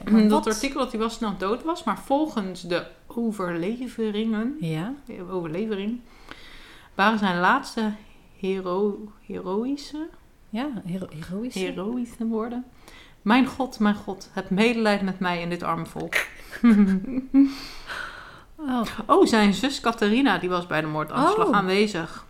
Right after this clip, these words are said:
Speaker 2: Aha.
Speaker 1: En vroeg hem vervolgens of hij zijn geest in Jezus' handen stelde. Waarop de prins bevestigend antwoordde. Hm. Maar of dit echt zo was, daar
Speaker 2: Ja, dat
Speaker 1: bestaan
Speaker 2: weet
Speaker 1: nog heel veel
Speaker 2: ja,
Speaker 1: discussies over. Dus
Speaker 2: dat weet je gewoon nooit helemaal
Speaker 1: nee.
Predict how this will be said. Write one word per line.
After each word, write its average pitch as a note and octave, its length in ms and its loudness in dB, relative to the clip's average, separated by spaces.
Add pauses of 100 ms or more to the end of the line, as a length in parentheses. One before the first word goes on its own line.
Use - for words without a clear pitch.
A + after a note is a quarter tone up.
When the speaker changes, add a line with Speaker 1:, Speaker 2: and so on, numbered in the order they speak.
(120)
Speaker 2:
Aha. G3 340 -4
Speaker 1:
En F#3 140 -2
vroeg G#3+ 360 0
hem F#3+ 220 2
vervolgens F#3+ 520 0
of F3+ 100 -8
hij E3+ 160 -2
zijn E3+ 180 -6
geest G#3 380 0
in E3+ 140 -6
Jezus' F#3 340 -2
handen E3 300 -2
stelde. D#3 460 -6 (280)
Waarop F#3 280 0
de G#3 80 -4
prins G3+ 380 -4
bevestigend G3 680 -4
antwoordde. E3 520 -6 (720)
Hm. F#3 200 -4 (1040)
Maar F#3+ 200 6
of - 100 0
dit G#3 120 -8
echt G3 180 -2
zo F#3 120 -6
was, E3+ 500 0 (260)
daar E3+ 160 8
Speaker 2:
Ja, E3+ 80 10
dat E3 80 2
Speaker 1:
bestaan E3+ 300 0
Speaker 2:
weet F3+ 80 0
Speaker 1:
nog E3+ 80 -6
heel F#3+ 160 2
veel E3+ 160 -4
Speaker 2:
ja, G3 180 4
Speaker 1:
discussies D#3 320 -4
over. D3+ 280 -4
Dus D#3 180 -4
Speaker 2:
dat D#3+ 100 -6
weet F3 100 -8
je - 80 -8
gewoon F3 160 -4
nooit F3 220 -4
helemaal F3+ 240 -2
Speaker 1:
nee. E3+ 80 -2